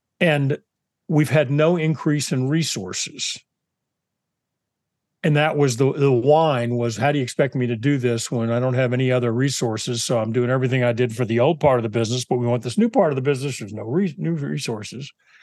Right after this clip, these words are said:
They looked at the C E O's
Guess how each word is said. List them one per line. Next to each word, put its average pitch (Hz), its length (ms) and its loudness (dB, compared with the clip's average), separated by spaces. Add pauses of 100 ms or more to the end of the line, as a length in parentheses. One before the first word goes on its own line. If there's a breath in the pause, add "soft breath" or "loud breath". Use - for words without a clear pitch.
(840 soft breath)
They 185 120 6
looked 190 180 2
at 151 100 0
the 151 80 0
C 170 340 4
E 160 40 4
O's 147 420 2